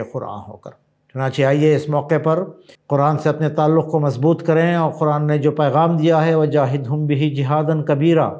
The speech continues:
इस कुरान को लेकर एक जिहाद कबीर, एक जिहाद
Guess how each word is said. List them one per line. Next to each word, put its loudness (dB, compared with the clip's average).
इस -10
कुरान -2
को -2
लेकर -2
एक -8
जिहाद 0
कबीर, 2
एक -2
जिहाद -2